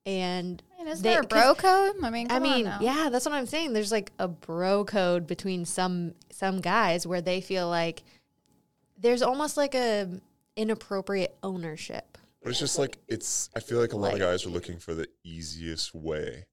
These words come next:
Speaker 3: So it's like, "I already know her." So it's already like, "She's
Speaker 1: Oh,
Speaker 3: hot."
Speaker 1: she's
Speaker 3: So it's
Speaker 1: familiar.
Speaker 3: like, "Let me just, like,
Speaker 2: Mm-hmm.
Speaker 3: kinda feel it out. Let me talk to her and be like, 'Hey,' like," and then it's, you already know her. It's not meeting someone you don't know. So I feel like that's the reason why it happens so much. 'Cause I've known people have, like,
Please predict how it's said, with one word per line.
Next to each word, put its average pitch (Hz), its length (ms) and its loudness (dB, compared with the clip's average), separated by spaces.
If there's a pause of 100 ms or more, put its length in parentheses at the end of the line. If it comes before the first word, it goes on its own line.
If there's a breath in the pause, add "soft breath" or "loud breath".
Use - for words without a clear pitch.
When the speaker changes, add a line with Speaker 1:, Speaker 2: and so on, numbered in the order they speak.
Speaker 3:
So - 160 -8
it's 92 140 -6
like, 78 220 0 (340)
"I 113 40 -16
already 131 200 -6
know 87 240 -4
her." 95 260 -8 (140)
So - 140 -8
it's 110 120 -4
already 104 200 2
like, 92 300 -2 (100)
"She's - 300 -12 (100)
Speaker 1:
Oh, - 20 -4
Speaker 3:
hot." 90 420 -2
Speaker 1:
she's - 160 -2
Speaker 3:
So - 60 6
it's - 100 0
Speaker 1:
familiar. - 540 2
Speaker 3:
like, - 100 -6
"Let 123 80 0
me - 100 0
just, - 180 0
like, 139 120 4
Speaker 2:
Mm-hmm. 113 180 -4
Speaker 3:
kinda 120 180 0
feel 101 260 0
it 95 60 4
out. 92 120 0
Let 104 80 -2
me 104 80 -6
talk 101 360 -6
to 95 100 -8
her 87 100 -4
and 85 80 -8
be 87 60 -2
like, 85 240 -2
'Hey,' 127 380 -6
like," 98 260 -2 (460)
and 107 120 0
then 98 280 2
it's, - 240 -8
you 110 180 -4
already 117 160 2
know 110 180 0
her. 113 60 2
It's 92 140 -8
not 95 240 -2
meeting 98 400 -8
someone 90 320 -6
you 82 80 -10
don't 80 260 -8
know. 85 280 -2
So - 120 -8
I 92 40 -8
feel 98 140 -6
like 95 120 -6
that's - 260 -4
the 90 140 -8
reason 82 300 -6
why 82 100 -4
it - 160 -10
happens 85 340 -10
so 85 460 -2
much. - 420 -12 (500)
'Cause 143 80 -6
I've 139 80 -6
known 113 200 0
people 90 300 -2
have, 80 120 -2
like, 73 240 -4